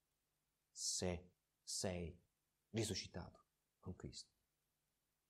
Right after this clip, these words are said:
Se hai conosciuto Cristo salvificamente, di conseguenza ci dovrà essere un comportamento, un atteggiamento, un desiderio, e Dio certamente opererà mediante il suo Spirito.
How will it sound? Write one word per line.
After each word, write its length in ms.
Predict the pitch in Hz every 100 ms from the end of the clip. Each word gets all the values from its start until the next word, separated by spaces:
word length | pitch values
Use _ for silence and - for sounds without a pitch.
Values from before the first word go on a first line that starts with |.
| _
Se 300 | - - 143 -
hai 280 | 170 185
conosciuto 480 | 180 135 110 143 131
Cristo 440 | - - 240 - 131
salvificamente, 1300 | - 127 180 151 117 113 196 247 - 113 - - -
di 160 | 165 226
conseguenza 680 | - 196 196 160 214 247 -
ci 80 | 147
dovrà 220 | 160 175
essere 220 | 175 160
un 140 | 151
comportamento, 840 | - 254 247 - 175 - 160 220 220
un 80 | 156
atteggiamento, 840 | 151 - 247 190 175 180 226 220
un 200 | 165 156
desiderio, 1040 | 143 226 240 180 151 135 214 247 247 175 127 - - -
e 260 | - 160 147
Dio 680 | 240 269 208 117 - - -
certamente 680 | - 143 110 101 156 -
opererà 480 | 117 113 101 139 120
mediante 420 | 98 85 135 135
il 40 | 180
suo 120 | -
Spirito. 460 | - - 190 185